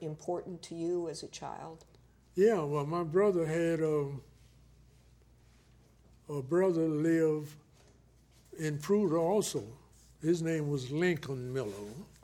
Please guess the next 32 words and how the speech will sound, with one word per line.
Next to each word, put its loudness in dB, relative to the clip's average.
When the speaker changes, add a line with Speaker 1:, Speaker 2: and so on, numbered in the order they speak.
Speaker 1:
Mm-hmm. -16
Speaker 2:
And -2
then 0
he, -2
later 4
on, 0
he, 0
uh, 0
he -4
so-, -2
he -2
sold -2
five 2
acres, 4
uh, 0
uh, 0
our 2
eleven 2
acres -2
to -2
Alec 2
Miller. -8
And -4
then, 0
uh, -4
we -2
had 2
a 2
cousin 2
named -2
Turner -2
Miller, -4